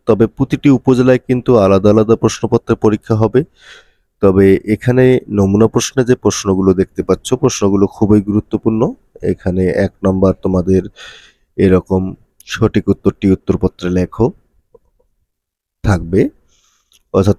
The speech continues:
প্রতিটি প্রশ্নের সঠিক যে উত্তরটি হবে সেটি শুধু তোমাদের খাতায় লিখতে হবে। এরকম দশটি প্রশ্ন থাকবে, দশটি প্রশ্নের জন্য থাকবে হচ্ছে দশ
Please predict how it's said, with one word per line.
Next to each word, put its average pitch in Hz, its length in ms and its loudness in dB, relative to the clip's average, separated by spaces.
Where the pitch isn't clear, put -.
প্রতিটি - 320 -2
প্রশ্নের 123 460 0
সঠিক 120 500 -4
যে 110 140 -2
উত্তরটি 95 480 -2
হবে 98 220 2
সেটি - 340 -2
শুধু 87 240 -2
তোমাদের 87 380 -4
খাতায় 85 360 -6
লিখতে 85 260 -8
হবে। 80 280 -6
এরকম 120 360 2
দশটি 107 380 0
প্রশ্ন 131 300 -2
থাকবে, 123 360 -2
দশটি 113 380 -2
প্রশ্নের 92 380 -6
জন্য 92 160 -2
থাকবে 92 320 -4
হচ্ছে - 300 -4
দশ 98 260 0